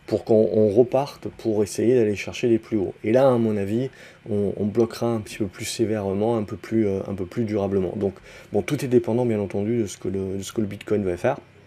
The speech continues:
Mais, euh, mais c'est ce que, c'est ce que je regarde, euh, grosso modo, voilà. Je pense que j'ai bouclé la boucle. N'hésitez pas, voilà, dans la colonne de gauche, quand vous voyez, euh, des cryptos que, qui vous intéressent,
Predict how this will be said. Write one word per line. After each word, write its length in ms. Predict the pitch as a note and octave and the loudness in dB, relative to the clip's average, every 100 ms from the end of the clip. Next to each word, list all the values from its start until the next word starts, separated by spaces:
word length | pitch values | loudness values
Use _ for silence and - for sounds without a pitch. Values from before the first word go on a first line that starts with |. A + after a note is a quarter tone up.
| - - - - - - - | -20 -20 -20 -20 -20 -14 -2
Mais, 380 | A2 A2 A2+ - | 0 2 0 -2
euh, 320 | G2+ F#2+ G2 G2+ | -6 -8 -10 -8
mais 140 | G2+ G2+ | -6 -4
c'est 160 | A2 | -4
ce 80 | - | -2
que, 320 | - A#2 A2+ | 4 4 4
c'est 140 | G2 G2+ | 0 -4
ce 80 | |
que 100 | - | -2
je 80 | G2+ | 0
regarde, 360 | G2 G2 G2 G2+ - - - - - | 0 0 0 -4 -10 -20 -20 -20 -8
euh, 120 | F#2 F#2+ | -4 -2
grosso 340 | G2 G#2 A2 | -2 -2 0
modo, 380 | G#2 G2 G2+ G#2+ | 0 2 2 2
voilà. 340 | G2 F#2 F2+ - - | 0 -4 -6 -10 -14
Je 140 | G2 | -12
pense 280 | A2 A2+ G#2+ | -8 -8 -8
que 120 | - | -8
j'ai 140 | F2+ G2 | -6 -6
bouclé 380 | G#2+ - C3 A2+ | -8 -4 2 4
la 100 | F2+ | 4
boucle. 400 | A2 C#3 - D3 - - | -2 -2 -4 -6 -8 0
N'hésitez 280 | B2 A#2 D3 | 0 2 0
pas, 160 | C#3+ C3 | 2 4
voilà, 240 | A#2 G#2+ | 4 2
dans 160 | G2+ A#2+ | 0 0
la 140 | B2 | -2
colonne 380 | - A#2+ A#2 A#2 | -2 -2 0 0
de 100 | A2+ | 0
gauche, 460 | - C3+ D3+ - - | -2 -4 -6 -12 -10
quand 120 | A2 | -10
vous 160 | G#2+ | -8
voyez, 460 | G#2+ G#2+ A2 A#2+ A#2 | -4 0 4 6 6
euh, 120 | G2+ G2 - - - | 2 -2 -12 -18 -6
des 140 | G#2 | -6
cryptos 360 | - A#2 - A#2+ | -6 -6 0 0
que, 440 | - G#2 G2+ G2+ G2+ | 0 -2 0 -2 -4
qui 120 | G2+ | -6
vous 200 | G2+ G#2 | -4 -2
intéressent, 560 | G#2 A2 A#2 A#2+ - | -2 -2 -2 -4 -8